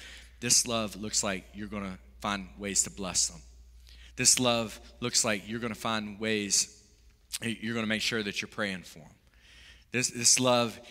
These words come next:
i-, is put into action that you're gonna do good things to them. Like, e-, everything that he says in this love requires some action, some movement, some,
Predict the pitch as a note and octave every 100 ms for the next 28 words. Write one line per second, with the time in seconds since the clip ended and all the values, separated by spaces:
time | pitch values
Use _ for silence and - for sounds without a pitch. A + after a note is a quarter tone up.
0 | - - B2 A2+ A#2 A2 - D3+ C#3 A#2+
1 | A#2+ B2+ - B2 A2+ - C3+ C3 A#2 A#2+
2 | C3 A#2+ - A2 G2 - - F2 E2 D#2+
3 | - _ _ - - - - A#2+ C3 C#3
4 | C#3+ F3+ G#3+ G#3 G3 E3+ D#3+ E3 - F#3
5 | D#3 C#3 C#3+ C#3 B2 C3+ D3 B2+ A2 -
6 | - - - C#3 C3 E3+ E3+ D#3 - B2+
7 | - D#3 D#3 - C#3 B2 - B2+ C#3 D#3+
8 | D3 B2+ A2 - - A#2+